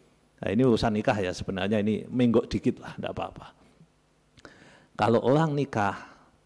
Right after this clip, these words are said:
karena hartanya, maka dia akan diuji oleh Allah dengan harta itu. Jadi mungkin dia punya pasangan yang kaya, tapi kebetulan pasangannya pelit,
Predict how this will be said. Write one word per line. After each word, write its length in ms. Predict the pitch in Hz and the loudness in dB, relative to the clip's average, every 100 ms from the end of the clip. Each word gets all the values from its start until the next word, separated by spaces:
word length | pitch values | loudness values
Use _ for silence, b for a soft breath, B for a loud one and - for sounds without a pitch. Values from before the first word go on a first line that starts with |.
| _ _ | _ _
karena 320 | - 107 107 | -2 0 0
hartanya, 720 | 92 98 92 123 147 202 285 - - | -2 -2 0 0 4 2 2 -8 -8
maka 240 | 110 104 98 | -6 -2 -4
dia 240 | - 104 98 | -2 -4 -4
akan 320 | 95 101 98 - | -6 -8 -8 -12
diuji 720 | - - 110 - 131 143 165 | -12 -4 -6 -2 -2 0 -2
oleh 300 | 110 98 90 | -4 -2 -4
Allah 400 | - 104 110 117 - | 0 0 0 -6 -6
dengan 320 | 92 95 92 | -8 -6 -8
harta 400 | - 95 90 95 | -4 -4 -2 -6
itu. 160 | 104 101 92 _ _ _ _ _ _ _ _ _ _ _ _ _ _ - | -8 -10 -14 _ _ _ _ _ _ _ _ _ _ _ _ _ _ -4
Jadi 240 | 95 107 107 | 0 2 2
mungkin 320 | 131 208 202 | 4 6 6
dia 160 | 139 135 | 6 4
punya 320 | 127 123 117 | 6 4 4
pasangan 400 | 113 - 110 104 | 2 2 0 2
yang 160 | 101 98 | 0 -2
kaya, 480 | 95 95 175 254 247 B B B B | 0 4 4 4 -2 B B B B
tapi 400 | - 95 - 135 | -6 -6 0 0
kebetulan 720 | 143 131 - - 110 120 123 - | 0 -2 -2 0 0 0 -2 -4
pasangannya 640 | 107 104 107 101 98 117 123 - _ | -2 0 -2 0 0 0 0 -6 _
pelit, 320 | - 151 190 | 4 8 8